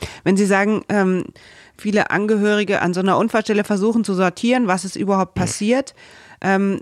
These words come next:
Speaker 1: wenn dann so ein Unfall passiert aufgrund von, weil einer zu schnell war, ja, weil
Speaker 2: Hm.
Speaker 1: jemand vielleicht, wie jetzt in dem Fall, in so eine Unfallstelle reingerast ist, weil er zu schnell unterwegs war und das gar nicht mehr da bremsen konnte, wie man so schön umgangssprachlich sagt.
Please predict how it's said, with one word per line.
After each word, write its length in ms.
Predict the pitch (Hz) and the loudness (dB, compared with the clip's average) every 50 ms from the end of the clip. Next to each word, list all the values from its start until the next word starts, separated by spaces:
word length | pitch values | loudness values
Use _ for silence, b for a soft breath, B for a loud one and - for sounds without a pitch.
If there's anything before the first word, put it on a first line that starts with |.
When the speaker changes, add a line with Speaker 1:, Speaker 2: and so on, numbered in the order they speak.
| - | -4
Speaker 1:
wenn 300 | - 196 196 226 262 262 | -2 0 0 2 2 2
dann 240 | 262 254 254 254 247 | 2 2 2 0 0
so 60 | 214 | 0
ein 100 | 220 220 | -2 0
Unfall 500 | - 226 254 285 277 - 262 247 240 240 | 0 0 0 0 0 0 0 0 0 0
passiert 640 | 226 - 226 214 - - - 233 240 262 269 - - | 0 -2 -4 -4 -4 -4 -4 -2 0 0 0 0 0
aufgrund 560 | - 214 190 - - 185 208 226 240 247 247 | -2 -2 -2 -6 -4 -2 0 2 2 2 0
von, 540 | 233 - - 226 208 208 208 214 214 196 185 | -4 -4 -2 0 2 2 2 0 -2 -2 0
weil 120 | 190 190 143 | 0 2 2
einer 280 | 113 175 196 196 185 | 2 0 -2 -2 -4
zu 100 | - 190 | -6 -8
schnell 380 | - - 180 156 151 151 147 135 | -6 -2 0 2 2 2 0 0
war, 240 | 123 90 80 - 165 | 0 0 -2 -2 -4
ja, 240 | - 156 190 220 | -2 -2 0 2
weil 100 | 220 220 | 2 2
Speaker 2:
Hm. 60 | 202 190 | 2 2
Speaker 1:
jemand 240 | 214 220 214 214 - | 2 2 0 0 -2
vielleicht, 380 | - 196 190 190 226 220 - | -2 0 0 0 0 -2 -4
wie 80 | 202 208 | -4 -4
jetzt 180 | 208 202 - 196 | -4 -4 -4 -8
in 100 | 190 175 | -6 -4
dem 220 | 190 202 220 247 | -4 -4 -4 -6
Fall, 400 | - - 220 208 202 196 202 202 B B B B B B B B | -6 -6 -4 -2 0 0 -2 -4 B B B B B B B B
in 160 | - 202 196 | -4 -2 -2
so 80 | 190 | 0
eine 140 | 196 208 196 | 0 0 0
Unfallstelle 680 | - 190 247 254 - 233 208 208 - 214 202 185 190 165 | 0 0 0 0 0 0 -2 0 0 -2 0 0 0 0
reingerast 720 | 170 196 240 247 226 214 165 156 170 180 208 226 202 - | 0 0 0 0 0 -2 0 0 0 2 2 0 -2 -4
ist, 160 | 196 208 185 | -6 -6 -4
weil 140 | 190 190 180 | -2 -2 -2
er 80 | 175 175 | -2 -2
zu 100 | - 180 | -6 -4
schnell 240 | 185 208 208 202 202 | -2 0 0 2 2
unterwegs 460 | 185 190 180 180 220 254 247 - - | 0 0 0 2 2 0 0 0 0
war 100 | 208 190 | 0 0
und 100 | 185 185 | 0 -2
das 120 | 180 - | -4 -4
gar 180 | - 170 175 180 | 0 0 0 0
nicht 160 | 185 170 - | 0 -2 -4
mehr 140 | 185 175 165 | -2 -2 0
da 80 | 160 | -2
bremsen 420 | 156 - - 156 165 180 170 175 160 | -2 0 -2 0 0 0 0 -2 -2
konnte, 340 | - 170 147 147 151 165 143 | -2 -2 -4 -4 -4 -4 -4
wie 80 | 151 147 | -4 -2
man 340 | 151 143 139 143 139 - 139 | -2 -2 -2 -4 -6 -8 -8
so 140 | - 160 156 | -8 -6 -6
schön 160 | - 160 - | -4 -4 -2
umgangssprachlich 800 | - 160 165 143 139 147 147 - - 131 139 143 156 156 147 - | -2 -2 -2 -2 -2 -4 -4 -2 -2 -2 -2 -2 -4 -8 -8 -6
sagt. 240 | - 151 151 B | -6 -6 -6 B